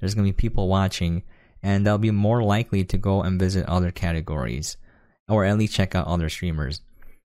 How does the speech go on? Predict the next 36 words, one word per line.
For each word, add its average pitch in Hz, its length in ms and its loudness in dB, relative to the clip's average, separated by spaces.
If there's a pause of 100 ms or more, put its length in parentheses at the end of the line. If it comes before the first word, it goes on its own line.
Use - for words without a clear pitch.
(440)
So 117 100 -2
that 127 340 0
was 104 340 -2
what 95 200 0
I 92 40 4
was 85 160 0
thinking 85 300 -2
about, 76 200 -4
like, 80 140 -4
a 80 80 -2
business 92 360 -2
strategy. 98 600 -2
My 87 320 -4
strategy 82 720 -4 (560)
would 92 240 -2
be 85 480 0
to - 100 -2
go 90 220 0
after 85 480 -2
the 82 80 -2
smaller 90 520 0
slash 85 380 -4
medium-sized 85 640 -2
content 82 420 -4
creators 92 520 -2
in 85 280 -6
every 85 320 -2
category 82 800 -4 (380)
that 80 260 -4
is, 78 580 -4 (500)
uh, 71 200 -8
has 90 280 0
enough 87 220 0
traffic. 78 640 -6 (360)
So, 85 260 0
like, 87 220 0